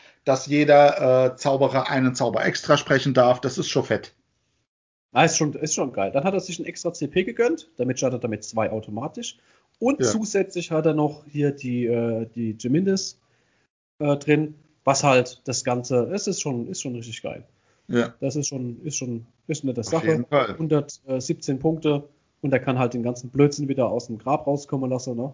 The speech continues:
Speaker 2: Also ich habe ja auch hier die vierzig Skelette, ich sag Bartschwanze weg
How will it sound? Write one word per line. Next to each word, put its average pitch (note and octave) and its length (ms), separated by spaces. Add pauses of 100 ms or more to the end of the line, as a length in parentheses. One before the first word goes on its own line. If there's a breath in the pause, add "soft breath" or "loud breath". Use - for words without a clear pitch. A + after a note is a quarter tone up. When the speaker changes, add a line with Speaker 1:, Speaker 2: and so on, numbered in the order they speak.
Speaker 2:
Also A#2 220
ich G2+ 140
habe C#3 140
ja A#2+ 80
auch C#3+ 120
hier C#3+ 220
die C3+ 180
vierzig D#3 300
Skelette, D#3+ 360
ich C3 60
sag A#2+ 180
Bartschwanze B2+ 520
weg F#3 240